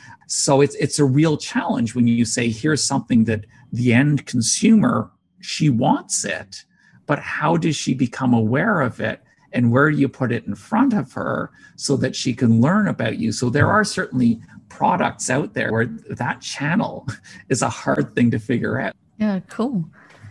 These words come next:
Speaker 2: I do like these examples you're giving. So basically, in, in a nutshell, you invest in taboo, <laughs> you invest in, like, in whatever no one else wants to invest in, kind of.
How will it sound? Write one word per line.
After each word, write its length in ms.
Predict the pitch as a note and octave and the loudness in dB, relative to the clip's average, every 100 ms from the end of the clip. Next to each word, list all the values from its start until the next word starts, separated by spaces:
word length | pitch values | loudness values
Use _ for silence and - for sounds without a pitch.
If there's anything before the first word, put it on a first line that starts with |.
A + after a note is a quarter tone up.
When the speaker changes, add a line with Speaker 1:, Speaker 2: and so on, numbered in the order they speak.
| - | -4
Speaker 2:
I 140 | A3 | 2
do 160 | G#3 C4 | 4 6
like 240 | A3 E3 | 6 4
these 240 | E3+ E3+ E3 | 4 4 2
examples 520 | F3+ E3 F#3 F3+ E3+ | 2 4 4 2 -2
you're 120 | F3+ | -2
giving. 320 | D#3+ G3 F3+ | 0 0 0
So 240 | E3+ G#3 F3+ | 0 2 4
basically, 540 | C4+ E4+ F#3+ F#3+ F#3 | 4 2 -2 -2 0
in, 100 | G3 | 0
in 140 | F3+ G3 | 0 0
a 80 | |
nutshell, 380 | F3+ F#3 - F3+ | 2 0 0 0
you 140 | F#3+ A3 | 2 2
invest 440 | A#3+ F#3+ F#3 - | 2 2 0 0
in 220 | F#3+ E3+ | 0 0
taboo, 480 | - G#3 G3 A#3 D4+ _ _ _ - - | 0 0 0 0 -2 _ _ _ -12 -10
<laughs> 460 | - - - - - | -12 -20 -20 -16 0
you 140 | A#3+ | 2
invest 460 | A#3 G3+ G#3 - - | 2 2 0 -2 -2
in, 340 | F3+ F3+ F#3 - - - | 0 2 -2 -6 -20 -2
like, 300 | G#3+ G3 - | 0 0 -2
in 240 | G#3+ F#3 - _ - | -2 -2 -6 _ 2
whatever 420 | A#3 A#3 A3 A3 | 4 4 4 4
no 140 | A#3 | 6
one 180 | C4+ A#3+ | 6 4
else 240 | E4+ E4 | 2 0
wants 200 | E3 D#3+ - | 0 0 0
to 100 | - | 0
invest 440 | D3+ C#3 - - | 0 0 -4 -10
in, 160 | - - | -12 -4
kind 300 | E3 D#3 D#3 | 0 0 0
of. 280 | - - | -8 -14